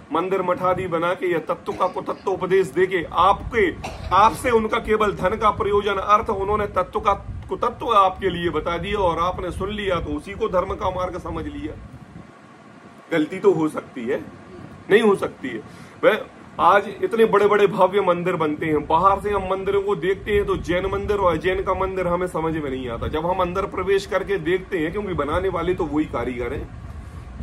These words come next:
Raw material तो वही जयपुर से आ रहा है, संगमरमर पत्थर तो वही है, डिजाइन तो वही है।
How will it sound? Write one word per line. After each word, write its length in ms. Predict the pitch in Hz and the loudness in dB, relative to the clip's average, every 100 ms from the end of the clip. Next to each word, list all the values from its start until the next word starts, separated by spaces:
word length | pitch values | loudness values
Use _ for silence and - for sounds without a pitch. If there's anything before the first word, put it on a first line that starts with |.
| - | -2
Raw 260 | 139 165 196 | 4 6 6
material 460 | 202 196 196 196 180 | 6 6 8 6 6
तो 100 | 190 | 6
वही 200 | 190 185 | 6 4
जयपुर 380 | 170 165 185 170 | 4 2 0 0
से 180 | 175 | 2
आ 120 | 147 131 | 2 2
रहा 300 | 120 123 156 | 0 0 0
है, 120 | 180 | -2
संगमरमर 680 | 170 170 180 185 190 190 | -2 0 0 0 0 -2
पत्थर 400 | 190 165 - 175 | -2 -4 -2 -2
तो 120 | 180 185 | 0 0
वही 300 | 156 165 151 | 2 2 2
है, 180 | 180 | 2
डिजाइन 560 | 175 165 165 160 190 196 | 0 -2 0 2 2 2
तो 120 | 196 | 0
वही 340 | 170 151 160 147 | 0 2 2 0
है। 300 | 123 220 | -4 -4